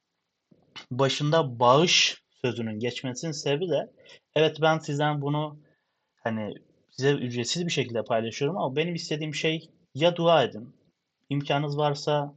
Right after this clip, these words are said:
sadaka verin. Daha fazla imkanınız varsa bağış yapın. Bunlara imkanınız yetmiyorsa dualarınızla bizi katın.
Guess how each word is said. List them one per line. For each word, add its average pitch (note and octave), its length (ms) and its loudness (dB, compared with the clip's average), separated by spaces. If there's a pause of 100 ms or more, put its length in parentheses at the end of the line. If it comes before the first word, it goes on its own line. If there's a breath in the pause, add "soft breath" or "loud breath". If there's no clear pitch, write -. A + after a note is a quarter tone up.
sadaka B2 560 -4
verin. G2+ 280 -6 (1080 soft breath)
Daha C3+ 180 4
fazla D#3 320 0
imkanınız D3 520 -4
varsa D3 580 0 (500)
bağış A#2+ 480 2
yapın. D#2 360 -6 (2000)
Bunlara D#3+ 380 4 (100)
imkanınız D3+ 600 0
yetmiyorsa F3+ 720 -2 (320)
dualarınızla F3 640 6
bizi A2 160 -2
katın. - 300 -12